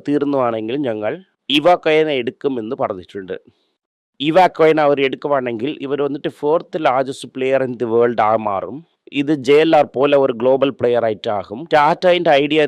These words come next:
തന്നെ എന്തെന്ന് വെച്ചാൽ, എല്ലാ ബിസിനസ്സിലും നമ്മൾ ഗ്ലോബൽ പ്ലെയർ ആയിട്ട് മാറണം, വെറും ഇന്ത്യയിൽ മാത്രം ഇരിക്കരുത് എന്നാണ് പറയുന്നത്. ഓ, ഇതിന് അവർ കറക്റ്റ് ചെയ്തുവാണെങ്കിൽ ഒരു അഞ്ചാറ് വർഷത്തിൽ നല്ല ഒരു ബെനിഫിറ്റ് കിട്ടും.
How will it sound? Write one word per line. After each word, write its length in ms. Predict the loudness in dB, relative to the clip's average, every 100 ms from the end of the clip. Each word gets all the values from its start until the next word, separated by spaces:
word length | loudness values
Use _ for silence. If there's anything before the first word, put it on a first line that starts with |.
| 0
തന്നെ 200 | -4 -4 -6
എന്തെന്ന് 260 | -6 -6
വെച്ചാൽ, 280 | -6 -6 -6 -6
എല്ലാ 200 | -4 -2
ബിസിനസ്സിലും 560 | -2 -4 -8 -8 -6 -4
നമ്മൾ 280 | -4 -4 -6
ഗ്ലോബൽ 380 | -2 -2 -2 -2
പ്ലെയർ 300 | 0 2 2
ആയിട്ട് 220 | -2 -6
മാറണം, 540 | -6 -6 -6 -12 -14 _ _ -2
വെറും 320 | 0 0 0
ഇന്ത്യയിൽ 380 | -2 2 4 4 0
മാത്രം 380 | -2 -2 -2 -2
ഇരിക്കരുത് 420 | -2 -4 -2 -2
എന്നാണ് 300 | -2 -2 -4 -4
പറയുന്നത്. 560 | -6 -6 -10 -10 -12 -4
ഓ, 120 | -2
ഇതിന് 260 | 0 0 0
അവർ 180 | 0 0 0
കറക്റ്റ് 300 | 0 0 -2
ചെയ്തുവാണെങ്കിൽ 840 | -2 -4 -2 0 0 -2 -6 -4 0
ഒരു 140 | 2
അഞ്ചാറ് 340 | 0 0 0
വർഷത്തിൽ 500 | 2 0 -4 -8 -6
നല്ല 200 | -4 0
ഒരു 140 | 0 0
ബെനിഫിറ്റ് 460 | -4 -6 -8 -10 -14
കിട്ടും. 340 | -12 -12 -12